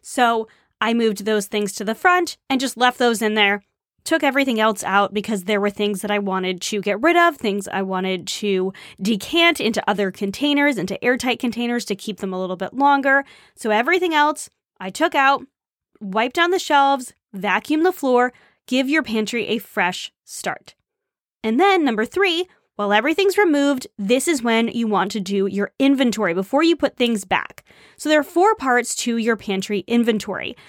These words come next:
I've actually started categorizing my pantry inventory a little bit more specifically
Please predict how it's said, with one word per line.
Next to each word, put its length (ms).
I've 200
actually 540
started 680
categorizing 800
my 120
pantry 400
inventory 540
a 100
little 240
bit 160
more 380
specifically 920